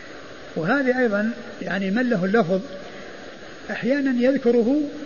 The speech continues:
قبل المتن وأحيانا يذكره بعد المتن، أحيانا يذكر يقول واللفظ لفلان، واللفظ لفلان يأتي به بعد المتن أحيانا، وأحيانا يأتي به قبل المتن، وأحيانا يأتي به قبل المتن، وأحيانا يأتي به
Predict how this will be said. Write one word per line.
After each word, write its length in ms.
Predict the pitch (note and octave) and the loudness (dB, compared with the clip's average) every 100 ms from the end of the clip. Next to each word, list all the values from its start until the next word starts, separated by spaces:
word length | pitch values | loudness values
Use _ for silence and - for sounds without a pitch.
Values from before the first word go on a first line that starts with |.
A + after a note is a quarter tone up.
| - - - - | -12 -12 -10 0
قبل 220 | C#4+ B3+ | 2 4
المتن 360 | A#3+ A3+ - C#3+ - - - | 4 4 0 -4 -8 -6 2
وأحيانا 440 | C4 - B3 C#4 | 4 4 4 4
يذكره 320 | C4+ D4 D4 D#4 | 4 4 2 2
بعد 140 | B3 | 2
المتن، 320 | G#3+ F#3+ - - - - - - - - - - - | 2 0 -2 -10 -14 -14 -14 -16 -16 -16 -16 -14 -8
أحيانا 320 | - A3+ G#3 | 0 2 6
يذكر 280 | A#3+ G#3 F#3+ | 6 6 2
يقول 260 | F#3+ G#3+ G3+ | 2 4 6
واللفظ 280 | G#3+ E3+ | 6 6
لفلان، 440 | F#3+ F3+ F3+ F3 - - - - - - - - - - - - - - - | 6 6 6 4 2 -8 -14 -14 -14 -14 -14 -16 -16 -16 -16 -16 -16 -10 -2
واللفظ 340 | F#3+ A3 G3+ | 2 2 4
لفلان 460 | A#3 G3+ F#3 F3+ C3 D#3 | 6 6 6 2 -2 -2
يأتي 280 | A3 A#3 | 0 2
به 160 | C#4+ A3+ | 4 4
بعد 180 | B3+ B3 | 4 4
المتن 420 | A#3 C#4 D4 D4 | 4 4 2 0
أحيانا، 400 | G3 C4 D4 D4+ - - B3+ | 2 4 4 2 -2 -4 0
وأحيانا 340 | C4 A#3 C4+ | 4 4 4
يأتي 200 | B3+ C#4+ | 2 2
به 120 | B3 | 2
قبل 220 | A#3+ G#3 | 2 2
المتن، 280 | F3+ E3 - G#2+ - - - - - - | 2 0 -6 -10 -14 -16 -14 -14 -10 -4
وأحيانا 380 | - C#3+ A3+ G3+ | 0 2 2 2
يأتي 200 | F#3 B3 | 2 2
به 160 | G#3+ | 2
قبل 180 | G#3+ G3+ | 2 2
المتن، 320 | F3+ E3 C3 | 2 0 2
وأحيانا 460 | A3 B3+ B3+ C#4 B3+ | 4 4 4 2 2
يأتي 380 | A#3+ A3+ C4+ C4+ | 0 0 0 0
به 300 | A3+ C#4+ | 2 0